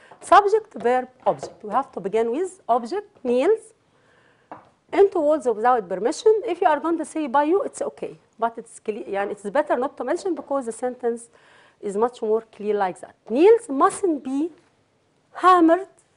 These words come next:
into walls without permission. Nails, nails mustn't be hammered into wall without permission. When we are to, uh, make it from passive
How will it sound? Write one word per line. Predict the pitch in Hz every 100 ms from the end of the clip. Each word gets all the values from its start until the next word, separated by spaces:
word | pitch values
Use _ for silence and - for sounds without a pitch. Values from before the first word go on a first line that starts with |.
| _
into | 277 370 381 311
walls | 226 247 247 247 -
without | - 208 214 214 -
permission. | 185 135 - - _ _ -
Nails, | 196 247 330 440 440 - _ _ _ - _ _ _ _ _ - _
nails | 208 247 277 415 415 _ _ _ _ _ _ _ _ _ _ _ _
mustn't | 311 359 - 349 381 - _ _ -
be | 277 277 311
hammered | - 302 311 277 294 320 -
into | 269 320 - 294
wall | 240 262 269 226
without | 196 226 233 185
permission. | 175 214 - 403 403 - _ _
When | 269 370
we | 349
are | 277 269 - -
to, | 247 202 -
uh, | - 190 190 214
make | 294 285
it | 190 - _ _
from | - 226 185 175
passive | 269 269 156